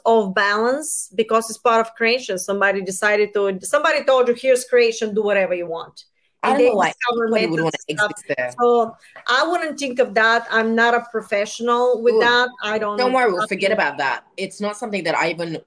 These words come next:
Speaker 2: it was tragic, guys. You would not wanna, for me, I did
Speaker 1: If
Speaker 2: not wanna
Speaker 1: you
Speaker 2: exist
Speaker 1: end
Speaker 2: there.
Speaker 1: up in a situation that you know that you, uh, somebody
Speaker 2: You're stuck.
Speaker 1: do possession and stuff like this, there are people, I don't work on that. You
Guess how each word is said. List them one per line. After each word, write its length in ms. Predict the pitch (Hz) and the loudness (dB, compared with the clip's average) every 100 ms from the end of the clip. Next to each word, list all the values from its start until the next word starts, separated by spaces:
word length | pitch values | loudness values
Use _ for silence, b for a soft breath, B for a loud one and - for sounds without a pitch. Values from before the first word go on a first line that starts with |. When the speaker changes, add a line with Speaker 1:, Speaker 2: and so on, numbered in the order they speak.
| _ - | _ -2
Speaker 2:
it 80 | |
was 180 | 208 196 | -2 -2
tragic, 560 | - - 208 208 170 - | -8 -4 -4 -4 -10 -6
guys. 320 | 151 135 135 | -2 -2 -4
You 80 | 175 | -8
would 100 | 180 | -6
not 140 | 208 226 | -6 -2
wanna, 200 | 185 123 | -4 -4
for 200 | - 190 | -6 -2
me, 200 | 226 226 | 0 2
I 60 | |
did 100 | 294 330 | 0 0
Speaker 1:
If 40 | |
Speaker 2:
not 100 | 381 | 2
wanna 140 | 339 349 | 2 2
Speaker 1:
you 60 | |
Speaker 2:
exist 180 | - 285 | 0 0
Speaker 1:
end 120 | 311 320 | 2 0
Speaker 2:
there. 80 | 311 | -2
Speaker 1:
up 80 | |
in 140 | 302 277 | -2 -2
a 60 | |
situation 880 | 269 269 - 262 247 254 262 262 247 | -2 -4 0 4 6 4 2 -2 0
that 260 | 233 226 - | 0 0 -2
you 160 | 240 247 | 0 2
know 340 | 247 254 269 | 2 2 2
that 240 | 254 254 | 0 0
you, 480 | 254 247 247 240 233 | -2 2 4 6 4
uh, 160 | - 226 | 2 -2
somebody 460 | 220 240 233 233 226 | -2 -2 0 2 2
Speaker 2:
You're 100 | 220 | 0
stuck. 160 | 202 220 | 2 2
Speaker 1:
do 320 | 226 220 214 233 | 4 2 0 -4
possession 460 | 202 220 220 240 220 | -2 -2 -2 -6 -6
and 140 | 214 | -8
stuff 240 | - 220 226 | -6 -6 -4
like 160 | 220 | -6
this, 180 | 202 220 | -4 -4
there 140 | 226 214 | 0 0
are 160 | 233 | 0
people, 300 | 233 240 226 | -4 -4 -2
I 140 | 214 214 | 0 -2
don't 140 | 208 | -2
work 220 | 220 233 | -4 -4
on 120 | 247 | -4
that. 240 | 226 220 214 | 0 -2 -2
You 100 | 220 | -10